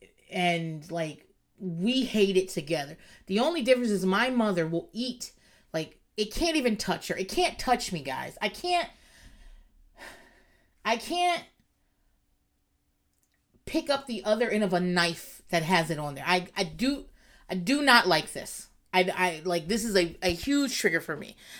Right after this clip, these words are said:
And it's not that I won't live, 'cause I will. I'll live through it. I've lived through a lot of fucking things. But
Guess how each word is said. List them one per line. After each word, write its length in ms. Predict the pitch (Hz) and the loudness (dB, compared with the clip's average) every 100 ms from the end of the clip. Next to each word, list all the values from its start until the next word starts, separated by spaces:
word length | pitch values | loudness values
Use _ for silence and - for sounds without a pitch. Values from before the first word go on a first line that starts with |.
| - | -2
And 100 | 196 | -2
it's 100 | 196 | 6
not 180 | 269 302 | 6 10
that 100 | 330 | 10
I 120 | 330 | 12
won't 260 | 320 330 | 10 8
live, 280 | 294 285 175 | 8 6 6
'cause 140 | - 185 | 4 6
I 100 | 175 | 6
will. 540 | 180 226 156 147 190 _ _ _ - | 6 6 4 0 -10 _ _ _ -2
I'll 200 | 175 233 | 0 0
live 240 | 294 - | -2 -4
through 140 | 277 240 | 0 2
it. 40 | |
I've 140 | 160 | 2
lived 160 | 185 185 | 0 -2
through 140 | 180 | -6
a 20 | 143 | -8
lot 220 | 135 131 | -12 -14
of 60 | |
fucking 280 | - - - | -16 -18 -16
things. 340 | 135 135 - - - - - - | -14 -14 -16 -20 -20 -20 -20 2
But 260 | 247 247 | 6 8